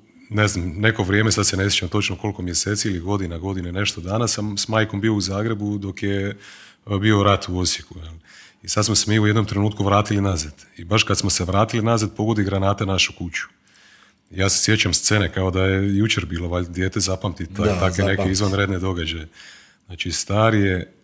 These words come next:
Speaker 1: stavio nas u centar kuće, u hodnik, legao na mene i na majku i na brata, sve nas zakrilio. Dok je to sve završilo, onda smo pobjegli dolje u podrum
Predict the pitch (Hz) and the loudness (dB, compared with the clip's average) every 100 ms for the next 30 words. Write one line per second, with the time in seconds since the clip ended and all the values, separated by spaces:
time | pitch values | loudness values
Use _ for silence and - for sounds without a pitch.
0 | - - - 113 101 92 104 107 - 90 | -8 -6 0 2 2 0 2 2 2 0
1 | - 113 101 87 - 104 104 - 80 - | -2 -2 0 -6 -4 -6 -4 -4 -6 -6
2 | 101 101 98 - - - - _ - 98 | -4 -2 -4 -6 -18 -20 -20 _ -4 2
3 | 110 98 90 92 101 104 92 87 85 82 | 2 2 0 0 2 2 0 -2 -2 -4
4 | 87 104 101 - 85 82 78 92 104 107 | 0 0 0 -4 -10 -10 -6 0 0 0
5 | 92 87 - - - - _ - 104 110 | -6 -6 -14 -20 -20 -20 _ -2 2 2
6 | 95 92 82 87 98 110 92 85 90 - | 2 0 -2 -2 0 2 0 -2 -6 -6
7 | 104 - 107 92 90 95 - 110 95 - | -4 -2 -2 -4 -4 -2 -2 -2 -6 -10
8 | - _ _ 98 101 92 95 - 98 107 | -20 _ _ -2 0 0 -2 -4 -2 0
9 | 95 87 104 90 - 98 110 107 | 0 0 0 -2 -4 -2 0 -2